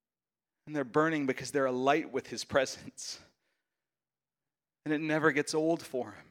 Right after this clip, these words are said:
And they sing these songs because they're constantly blown away. Book of Revelation's confusing, but it talks about this, this one who sits on the throne,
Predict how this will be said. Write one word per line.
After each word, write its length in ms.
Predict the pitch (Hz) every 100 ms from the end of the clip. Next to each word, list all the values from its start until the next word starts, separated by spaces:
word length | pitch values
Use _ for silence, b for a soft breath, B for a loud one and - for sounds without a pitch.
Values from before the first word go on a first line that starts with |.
| -
And 80 | 139
they 80 | 139
sing 640 | - - 175 143 110 - B B B _
these 220 | 131 123
songs 800 | - - 160 156 151 131 117 110
because 300 | - 139 143
they're 140 | 143 131
constantly 760 | - 175 180 170 - 123 113
blown 280 | 117 127 131
away. 280 | 127 127 104 _ _ _ _ _ _ _ _ _ _ _ _ _ _ _ _ _ _ _ _ _ _ _ _ _ _ _ _ _ _ _ _ _ _ _ _ _ _ _ _ _ _ _ _
Book 160 | 143 143
of 80 |
Revelation's 500 | 139 131 127 131 139
confusing, 600 | - 123 - 139 135 117 107
but 100 | 117
it 100 | -
talks 320 | 143 143 -
about 300 | 117 113 -
this, 380 | 120 110 - - B B -
this 160 | 120
one 400 | 123 123 143 156
who 160 | 143 127
sits 280 | - 143 -
on 140 | 131
the 80 | 113
throne, 560 | - 127 135 127 98